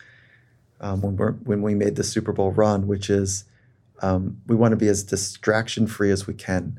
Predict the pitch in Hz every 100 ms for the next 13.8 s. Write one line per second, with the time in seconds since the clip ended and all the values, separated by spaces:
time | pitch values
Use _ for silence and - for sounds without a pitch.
0 | - - - 110 - 120 - - _ _
1 | _ _ - 107 - - 101 98 95 95
2 | 92 - 92 95 92 - 92 - - -
3 | _ _ _ - - 95 95 92 92 -
4 | - - - - - _ _ _ - _
5 | _ _ _ - 110 120 123 - 143 -
6 | 117 117 117 - _ _ 104 101 104 117
7 | - 117 113 - 110 - - - _ _
8 | _ - 110 110 120 113 110 107 - _
9 | _ - 143 151 131 117 107 - 120 113
10 | 113 110 107 101 104 101 98 95 95 95
11 | 92 - - _ _ - _ _ _ _
12 | _ 120 120 117 123 117 117 113 110 110
13 | 110 104 107 104 98 92 - -